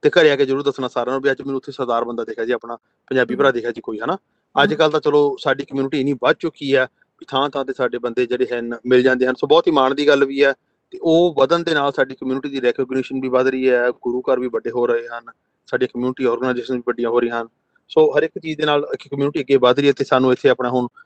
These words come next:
Speaker 1: ਫੂਡ ਲੈਣ ਦੀ ਵੀ ਕੋਈ ਦਿੱਕਤ ਨਹੀਂ ਹੈਗੀ। ਪਹਿਲਾਂ ਤਾਂ ਜ਼ਿਆਦਾ ਸਿਡਨੀ ਦੇ ਵਿੱਚ ਕੁਛ ਕੁ ਸ਼ਾਪਾਂ ਹੁੰਦੀਆਂ ਸੀ ਜਿੱਥੋਂ ਤੁਹਾਨੂੰ ਇੰਡੀਅਨ ਗਰੋਸਰੀ ਕ-, ਕਰਨ ਨੂੰ ਮਿਲਦੀ ਸੀ ਜਾਂ ਸਵੀਟਸ ਖਰੀਦਣ ਨੂੰ ਮਿਲਦੀ ਸੀ। ਹੁਣ ਤਾਂ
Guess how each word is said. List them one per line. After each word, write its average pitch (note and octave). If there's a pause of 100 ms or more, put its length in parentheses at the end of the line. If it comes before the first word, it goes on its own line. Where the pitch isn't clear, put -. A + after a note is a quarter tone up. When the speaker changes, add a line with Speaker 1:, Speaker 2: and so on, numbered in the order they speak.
(220)
Speaker 1:
ਫੂਡ C3+
ਲੈਣ C#3
ਦੀ C3+
ਵੀ C3
ਕੋਈ C3+
ਦਿੱਕਤ B2+
ਨਹੀਂ B2+
ਹੈਗੀ। B2+
ਪਹਿਲਾਂ B2+
ਤਾਂ C3+
ਜ਼ਿਆਦਾ B2+
ਸਿਡਨੀ C3+
ਦੇ C#3
ਵਿੱਚ B2
ਕੁਛ C3+
ਕੁ -
ਸ਼ਾਪਾਂ C3
ਹੁੰਦੀਆਂ A#2+
ਸੀ A#2+ (500)
ਜਿੱਥੋਂ C#3
ਤੁਹਾਨੂੰ B2+
ਇੰਡੀਅਨ C3+
ਗਰੋਸਰੀ B2
ਕ-, B2 (100)
ਕਰਨ A#2+
ਨੂੰ B2
ਮਿਲਦੀ A#2+
ਸੀ -
ਜਾਂ A#2 (380)
ਸਵੀਟਸ B2+
ਖਰੀਦਣ B2+
ਨੂੰ B2
ਮਿਲਦੀ A#2
ਸੀ। A#2
ਹੁਣ C3
ਤਾਂ C3